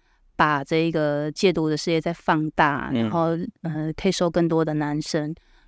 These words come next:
Speaker 1: 那或者是，呃，因为有很多人在网络上求救的，还有马来西亚的，
Speaker 2: 嗯。
Speaker 1: 马来西亚的毒瘾、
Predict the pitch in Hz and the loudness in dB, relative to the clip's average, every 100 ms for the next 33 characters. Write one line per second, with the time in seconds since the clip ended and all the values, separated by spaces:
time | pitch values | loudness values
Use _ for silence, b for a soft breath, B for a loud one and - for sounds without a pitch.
0 | - 170 165 165 160 208 180 - 185 170 | 0 2 4 2 2 2 2 0 0 2
1 | 165 165 170 208 202 180 165 180 185 165 | 0 0 2 2 2 2 2 4 4 2
2 | 160 175 151 165 190 180 - 151 156 180 | 2 2 2 0 2 0 2 -2 2 2
3 | 160 147 156 156 147 147 147 147 147 - | 2 0 0 0 0 0 0 -2 -4 -2
4 | 185 170 147 143 113 113 117 117 143 160 | 0 0 -2 -2 -2 -2 -4 -4 0 0
5 | - 180 156 151 - 151 156 175 170 160 | 2 0 2 -2 -2 -2 0 -2 -2 -2
6 | 156 | -4